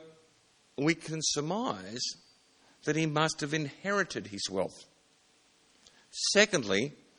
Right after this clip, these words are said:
he was a ruler. Whilst it doesn't say what sort of ruler, he must have had quite a deal of status and power in the area to be recognised.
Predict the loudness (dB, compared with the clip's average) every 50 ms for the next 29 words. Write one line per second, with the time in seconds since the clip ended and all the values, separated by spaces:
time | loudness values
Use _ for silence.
0 | -14 _ 0 2 2 4 4 4 4 2 2 4 6 8 10 10 10 8 6 2
1 | -2 -10 -18 -20 _ _ _ _ _ _ _ -20 -20 -20 -2 4 6 8 8 8
2 | 8 8 8 8 8 6 2 4 4 6 6 6 6 4 4 2 2 2 4 6
3 | 8 8 8 6 6 4 4 6 6 6 4 2 -2 -16 -20 -20 -20 -20 -20 -20
4 | -20 -20 -18 -8 -2 0 2 2 2 2 2 0 -2 -2 -2 -2 -2 -2 0 0
5 | 2 0 0 -2 -6 -4 0 2 4 4 4 4 2 -2 -2 0 0 2 2 2
6 | 0 0 0 0 -2 -2 -6 -8 -8 -6 -8 -8 -8 -6 -6 -6 -6 -8 -10 -16
7 | -16 -12 -10 -10 -8 -10 -10 -12 -6 -2 2 4 4 4 4 2 -6 -18 -20 -20
8 | -20 -20 -12 -6 -4 0 0 0 0 -2 -4 -2 0 2 4 4 4 4 2 0
9 | -2 -8 -20 -20 _ _ _ -20 _ _ -8 -6 -2 0 0 0 2 2 0 0
10 | 0 -2 -2 -2 -2 -4 -4 -6 -6 -6 -6 -8